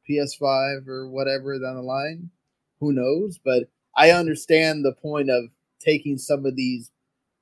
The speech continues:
uh, Bethesda games and making them exclusive to your platform because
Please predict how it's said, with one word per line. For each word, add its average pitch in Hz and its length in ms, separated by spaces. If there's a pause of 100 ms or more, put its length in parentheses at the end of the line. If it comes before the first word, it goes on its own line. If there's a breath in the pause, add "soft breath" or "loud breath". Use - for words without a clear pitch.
uh, 123 260
Bethesda 143 560
games 135 340
and 127 100
making 131 260
them 127 120
exclusive 139 460
to 127 120
your 120 120
platform 143 540
because 127 580